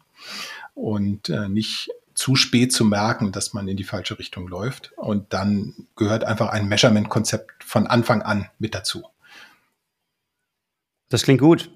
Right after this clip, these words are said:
Speaker 2: Ähm, billig, billig scheitern klingt auf jeden Fall, ähm, noch nicht ganz so gut, wie wenn das alles funktioniert, aber es klingt auf jeden Fall viel besser als teuer scheitern oder scheitern und man weiß nicht, warum man gescheitert ist. Also, ähm, nimm uns, <laughs> nimm uns gerne an die Hand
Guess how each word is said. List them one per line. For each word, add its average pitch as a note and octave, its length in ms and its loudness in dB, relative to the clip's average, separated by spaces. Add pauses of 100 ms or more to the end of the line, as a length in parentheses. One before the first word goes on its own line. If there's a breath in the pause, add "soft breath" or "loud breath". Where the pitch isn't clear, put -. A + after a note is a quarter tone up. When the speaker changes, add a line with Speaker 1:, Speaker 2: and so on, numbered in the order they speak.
(120)
Speaker 2:
Ähm, B2+ 360 6
billig, C#3+ 360 4
billig C3+ 200 2
scheitern C3+ 320 4
klingt C3+ 200 2
auf B2 120 0
jeden B2 180 2
Fall, A#2 500 4
ähm, A2+ 580 2
noch A#2 160 2
nicht C3+ 160 6
ganz C3 200 4
so C#3 40 -2
gut, B2 300 2
wie A#2 400 4
wenn A#2 260 2
das A#2+ 160 -4
alles A#2+ 220 0
funktioniert, B2+ 480 2
aber B2 60 2
es A2 100 -4
klingt B2 180 2
auf A#2+ 80 -4
jeden A#2 140 2
Fall G#2+ 180 4
viel B2 240 4
besser A#2+ 420 4
als G#2+ 380 0 (680 soft breath)
teuer B2+ 300 6
scheitern C#3 540 4
oder B2 260 4
scheitern A#2+ 420 4
und A2+ 60 0
man A2+ 160 2
weiß G#2+ 220 4
nicht, A2+ 140 2
warum A2 200 6
man G#2 140 4
gescheitert F#2 480 -2
ist. G2+ 200 -8
Also, G#2 640 0
ähm, G#2+ 460 0
nimm C3 200 4
uns, - 300 0 (180)
<laughs> - 200 -16
nimm C#3 120 8
uns C#3+ 160 4
gerne D3 260 6
an D3+ 160 6
die A#2+ 120 4
Hand C3 400 2